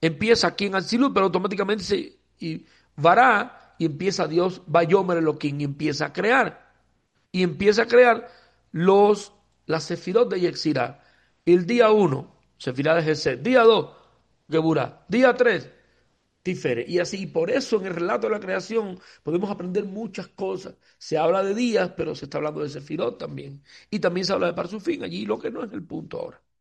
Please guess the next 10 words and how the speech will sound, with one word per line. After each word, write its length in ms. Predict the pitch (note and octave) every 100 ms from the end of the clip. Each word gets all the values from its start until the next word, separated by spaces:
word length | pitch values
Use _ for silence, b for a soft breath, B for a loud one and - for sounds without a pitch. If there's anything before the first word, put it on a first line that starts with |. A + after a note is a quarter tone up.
| _ _ _ _
¿Ok? 180 | G3 G3 A#3 A#3+ - _ - b
Entonces, 340 | - D#3+ D3+ - B B _ -
estos 460 | D4 D#4 - G#3
cuatro 760 | - A3 A3 A3 E3+ E3 F3+ - _ _ _ _ _ _ _ _ _ - -
son 280 | - G#3+ A#3
considerados 760 | A3 G3 F#3 E3+ G3+ G#3 G3+ B B B
los 260 | D#3+ F#3 F3+
cuatro 480 | - G#3+ C4 C#4 -
fundamentos 720 | - F#3+ F3 F3+ A3 G#3 G#3+
supremos. 640 | E3+ C#3 F3+ F3 C#3 C3+